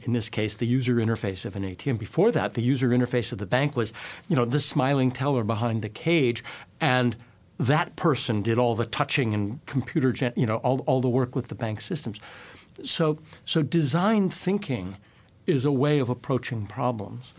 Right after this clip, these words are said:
Industrial design is a way, of course, of making beautiful and functional designs. And service design takes some of, takes design thinking and takes some of the same sort of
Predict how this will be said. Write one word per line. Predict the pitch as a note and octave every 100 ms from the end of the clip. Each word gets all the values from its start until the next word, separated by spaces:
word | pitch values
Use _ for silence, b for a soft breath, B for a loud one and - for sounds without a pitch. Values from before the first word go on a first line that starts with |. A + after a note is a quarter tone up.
| -
Industrial | D3+ D3+ D3+ A3 - A3 F3+
design | D3+ C3 C3 A#2+ G2+ C3
is | C#3
a | A#2
way, | A2+
of | A2+ G#2+
course, | C3
of | B2
making | G#2+ A#2 B2+ A2+
beautiful | G#2 C#3+ B2+ - B2+ A2+ A2+ - - -
and | - G2+
functional | C3+ A2+ - A2+
designs. | G#2+ A2+ D#3+ D#3 B B B B
And | E3+
service | D#3 - C4 C#4 C4+
design | - E3+ - A#2+ G#2+ G#2 - b -
takes | - G3 -
some | - E3+ F3+
of, | F3+
takes | - C3+ -
design | B2+ C3 C#3+ D#3+
thinking | D#3 C3 B2 A2+ -
and | A2
takes | - C#3 -
some | - D3+
of | C#3+ -
the | A#2
same | - D3+ C#3+
sort | C3 C3
of | A2